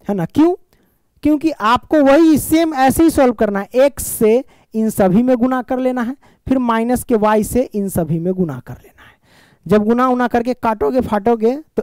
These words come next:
इतना ही आएगा, एक्स के पावर तीन minus y के पावर तीन। कोई दिक्कत? नहीं दिक्कत मेरे भाई। तो आपने इसको समझ लिया, है ना? तो दिक्कत है तो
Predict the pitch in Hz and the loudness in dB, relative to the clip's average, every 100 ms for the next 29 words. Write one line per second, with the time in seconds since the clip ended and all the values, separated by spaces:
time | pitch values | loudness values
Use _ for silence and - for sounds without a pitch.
0 | - 202 202 208 202 240 208 190 202 - | -4 -2 -2 -2 0 0 0 0 -2 -4
1 | - 202 196 196 - 240 180 156 220 233 | -6 -4 -2 -2 -4 -6 -4 -4 -6 -6
2 | 180 147 143 147 135 139 202 - 240 123 | -8 -8 -10 -14 -8 -6 -6 -4 -4 -4
3 | _ _ _ _ _ _ _ _ - 196 | _ _ _ _ _ _ _ _ 0 2
4 | 247 - 311 - - - _ _ _ _ | 0 0 -2 0 -4 -6 _ _ _ _
5 | - 247 254 247 202 175 147 147 139 131 | -4 0 2 2 -2 -4 -8 -12 -12 -14
6 | 135 _ _ _ 269 - 208 233 277 294 | -18 _ _ _ -6 -2 0 2 0 0
7 | 294 - 262 285 269 269 294 320 _ _ | 0 0 0 0 2 2 0 -2 _ _
8 | _ 269 190 - _ _ _ _ _ _ | _ 0 0 -6 _ _ _ _ _ _
9 | _ _ _ _ _ _ _ _ - 233 | _ _ _ _ _ _ _ _ -2 0
10 | 233 - 285 240 247 269 254 208 175 151 | 0 2 2 2 4 4 4 4 2 -2